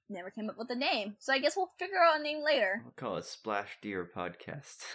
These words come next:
Speaker 2: <laughs>
Speaker 1: <laughs> Splash Deer Podcast. Exactly, guys. That's what we call that. Um, no, when I load it up to wherever we decide to load it,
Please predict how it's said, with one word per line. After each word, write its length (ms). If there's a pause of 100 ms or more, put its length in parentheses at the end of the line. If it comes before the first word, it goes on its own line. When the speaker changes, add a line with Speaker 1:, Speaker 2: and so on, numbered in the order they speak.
(540)
Speaker 2:
<laughs> 0
Speaker 1:
<laughs> 440
Splash 440
Deer 240
Podcast. 920 (240)
Exactly, 560
guys. 280
That's 120
what 80
we 100
call 300
that. 160 (460)
Um, 260
no, 200
when 100
I 140
load 240
it 60
up 280 (280)
to 220
wherever 420
we 120
decide 560
to 60
load 580
it, 300